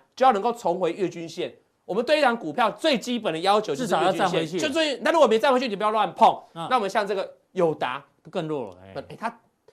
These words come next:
Speaker 1: 今天群创才刚跌破月均线。那如果你不信邪，你来看友达，人家这边就跌破月均线了。
Speaker 2: 对。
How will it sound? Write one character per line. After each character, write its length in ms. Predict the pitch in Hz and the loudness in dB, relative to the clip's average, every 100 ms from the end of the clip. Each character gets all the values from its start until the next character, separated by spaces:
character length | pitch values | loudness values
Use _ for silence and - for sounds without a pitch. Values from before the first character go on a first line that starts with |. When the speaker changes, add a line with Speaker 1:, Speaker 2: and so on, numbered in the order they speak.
| _ | _
Speaker 1:
今 200 | - 233 | -8 -4
天 160 | 226 226 | -2 -2
群 180 | 196 156 | -4 -6
创 140 | 196 | -4
才 80 | 143 | -4
刚 180 | 151 160 | -4 -6
跌 100 | 131 | -8
破 140 | 139 | -8
月 60 | 123 | -10
均 120 | 117 | -12
线。 180 | 120 107 _ - - | -12 -14 _ -20 -4
那 100 | 269 | -2
如 100 | 277 | 0
果 100 | 240 | 0
你 80 | 147 | -2
不 140 | 156 | -6
信 200 | 185 202 | -6 -8
邪， 140 | 156 | -6
你 80 | 127 | -8
来 80 | 127 | -6
看 140 | 190 | -6
友 160 | 139 107 | -8 -10
达， 180 | - 107 | -12 -12
人 120 | 147 | -4
家 120 | 226 | -4
这 140 | 226 220 | -2 -2
边 120 | 208 | -2
就 80 | 208 | -4
跌 140 | 131 | -6
破 140 | 151 | -6
月 40 | 139 | -8
均 140 | 131 | -10
线 100 | 123 135 | -12 -10
了。 80 | |
Speaker 2:
对。 160 | 123 | -12